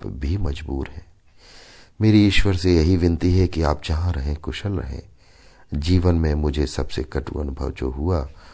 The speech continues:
वो यही है कि नारी जीवन अधम है, अपने लिए,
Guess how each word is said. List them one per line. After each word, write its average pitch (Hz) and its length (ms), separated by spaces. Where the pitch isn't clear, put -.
वो 69 200
यही 71 380
है 76 320
कि 73 100
नारी 71 360
जीवन 65 440
अधम 69 320
है, - 220
अपने 90 300
लिए, 82 360